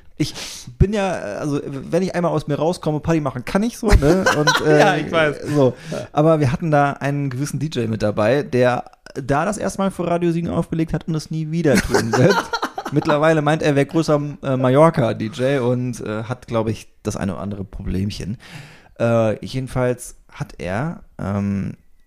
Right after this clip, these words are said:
Speaker 1: also erstmal hat er diese, diese Stimmung un-, unfassbar aufgekocht. Da war nämlich so ein Junggesellenabschied, die wollten unbedingt, ich, ich weiß nicht, Highway to Hell oder so hören. Also irgendwas, was ihm nicht in den Kram gepasst hat. Er hat nur Mallorca-Songs gespielt. Ausschließlich.
Speaker 2: War das denn eine Mallorca-Party?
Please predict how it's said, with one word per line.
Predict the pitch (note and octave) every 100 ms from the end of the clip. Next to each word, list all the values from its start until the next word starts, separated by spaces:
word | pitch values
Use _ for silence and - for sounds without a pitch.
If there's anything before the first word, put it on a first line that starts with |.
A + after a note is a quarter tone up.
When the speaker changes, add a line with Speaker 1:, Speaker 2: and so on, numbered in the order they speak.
| -
Speaker 1:
also | G#2 G2+
erstmal | B2+ B2+
hat | A#2+
er | B2
diese, | G#2+ G2+ G2
diese | G2 G2
Stimmung | - C#3 C3+
un-, | A2 D3+ -
unfassbar | D3+ - C#3+ - -
aufgekocht. | - - G2 -
Da | G2
war | A#2+
nämlich | F3 D#3+
so | B2+
ein | - D#3+ D3
Junggesellenabschied, | E3+ C3 F#2 F2 D2+ - B2+
die | B2
wollten | C3 C#3 D3
unbedingt, | D#3 D3 C#3+ B2
ich, | A#2+ -
ich | C#3
weiß | D3+ D3+
nicht, | A2 -
Highway | D#3 D#3+
to | D#3 C3
Hell | C#3
oder | D3+ B2 G#2+
so | G#2+
hören. | G2 G#2
Also | A2+
irgendwas, | D#3+ E3+ D#3+
was | D3+ D3 -
ihm | E3+
nicht | E3 D#3
in |
den | D3+
Kram | C#3+ C#3
gepasst | A#2 G2 F#2+
hat. | -
Er |
hat | B2 D3+
nur | E3
Mallorca-Songs | D#3+ C#3 C3 C3 F#2+ G2 F2+
gespielt. | - - G#2 -
Ausschließlich. | F3 A#3+ - C#3+
Speaker 2:
War |
das | F#3+
denn | G3+
eine | C#3
Mallorca-Party? | A#2+ F#3 B3 - C#3 B2 A2